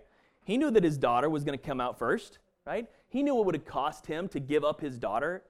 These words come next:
to this, to this offering. The vow is not condemned in Scripture anyway, in, anywhere. Uh, Jephthah's not a monster. He's not condemned anywhere. In fact, he's spoken highly of by Samuel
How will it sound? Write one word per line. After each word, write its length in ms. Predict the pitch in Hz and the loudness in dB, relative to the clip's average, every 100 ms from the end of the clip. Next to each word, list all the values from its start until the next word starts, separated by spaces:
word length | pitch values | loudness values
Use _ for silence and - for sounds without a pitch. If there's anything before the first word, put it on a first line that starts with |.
| _ | _
to 120 | 143 | -6
this, 260 | 127 123 - _ 135 | -4 -6 -8 _ -12
to 100 | 131 | -8
this 160 | 123 113 | -8 -8
offering. 460 | 101 107 147 202 - _ _ _ _ _ _ _ _ _ _ _ _ _ _ _ _ _ _ 220 220 _ _ _ _ _ _ _ _ _ _ _ - | -10 -8 -12 -12 -18 _ _ _ _ _ _ _ _ _ _ _ _ _ _ _ _ _ _ _ _ _ _ _ _ _ _ _ _ _ _ _ -10
The 60 | 131 | -2
vow 180 | 147 165 | 0 0
is 100 | 147 | -2
not 160 | 131 | -6
condemned 380 | 139 131 127 123 | -6 -4 -4 -6
in 140 | 117 | -10
Scripture 320 | - 120 - 117 | -8 -8 -8 -12
anyway, 300 | 117 92 - _ _ _ - | -10 -12 -16 _ _ _ -12
in, 120 | 131 | -10
anywhere. 420 | 135 127 104 90 113 _ _ _ | -8 -10 -10 -12 -16 _ _ _
Uh, 240 | 113 113 110 - - | -6 -4 -4 -8 -8
Jephthah's 360 | 123 156 180 151 | -2 0 0 -2
not 200 | 160 151 | 0 0
a 20 | |
monster. 420 | 143 156 156 170 | -2 -4 -6 -8
He's 200 | 131 131 | -8 -6
not 180 | 147 151 | -6 -6
condemned 480 | 139 120 127 180 131 | -8 -6 -4 -6 -6
anywhere. 460 | 120 117 113 131 - | -6 -6 -6 -6 -8
In 140 | 123 | -10
fact, 280 | 139 160 156 | -6 -6 -4
he's 160 | 151 - | -8 -6
spoken 340 | 151 151 139 | -4 -4 -4
highly 440 | - 151 190 131 | -6 -2 -2 -2
of 180 | 110 123 | -2 -2
by 120 | 123 | -2
Samuel 720 | 123 - 160 202 139 110 139 | -4 -6 -6 -6 -6 -6 -10